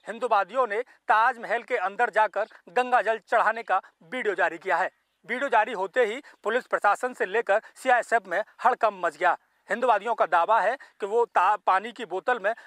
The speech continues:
गंगा जल लेकर गए थे। सावन का पवित्र महीना है, तो वहाँ ताजमहल के अंदर जो भगवान शिव का मंदिर है,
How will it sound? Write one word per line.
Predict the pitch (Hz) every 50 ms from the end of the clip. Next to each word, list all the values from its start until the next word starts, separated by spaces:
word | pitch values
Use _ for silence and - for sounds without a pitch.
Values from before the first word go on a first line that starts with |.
| - -
गंगा | - 156 185 190 190 190 180
जल | 202 247
लेकर | 226 214 220 - 220 226
गए | 214 208 196 208
थे। | - 269 269
सावन | - 214 180 175 196 202
का | 190 214
पवित्र | 196 - 180 180 190 - 196 185
महीना | 170 151 175 202 226 247
है, | 185 208 269 - - - _ -
तो | 240
वहाँ | 233 202 175 233 262
ताजमहल | 220 - 214 190 202 202 202 202 165 196 220
के | 208 - 214
अंदर | 175 185 208 233 233
जो | 202 202
भगवान | 175 156 147 190 202 233 214
शिव | - - 208 - -
का | 220 208 - - - _ - 170
मंदिर | 175 180 180 190 220 254 190
है, | 196 254